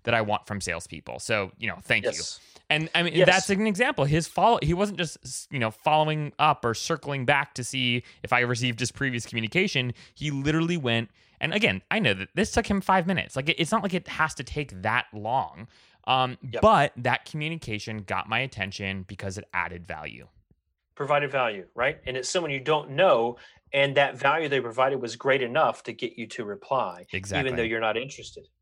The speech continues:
Speaker 1: Yep.
Speaker 2: Even though you're not interested, right? So that, that's what we're talking about. How can we provide value?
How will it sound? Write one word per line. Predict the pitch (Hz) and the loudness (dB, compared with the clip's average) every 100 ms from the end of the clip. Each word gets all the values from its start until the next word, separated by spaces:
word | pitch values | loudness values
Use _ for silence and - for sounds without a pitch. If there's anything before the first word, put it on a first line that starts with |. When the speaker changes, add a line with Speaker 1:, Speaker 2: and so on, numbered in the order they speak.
| _ _ - | _ _ -4
Speaker 1:
Yep. | 139 | 0
Speaker 2:
Even | 156 160 160 139 | 2 0 -2 2
though | 135 | 4
you're | 127 120 | 4 4
not | 113 | 2
interested, | 117 - - - _ | 0 -6 -12 -16 _
right? | 113 120 - | -2 -2 0
So | - 127 113 - - - - | 4 6 6 2 -18 -10 2
that, | 135 160 151 | 4 4 4
that's | 147 151 143 | 4 4 0
what | - | -2
we're | 135 | -2
talking | 127 | 2
about. | 113 - | 0 2
How | 135 147 | 4 4
can | 147 | 2
we | 135 | -2
provide | 127 127 120 | 4 4 4
value? | 120 120 113 98 | 4 4 4 0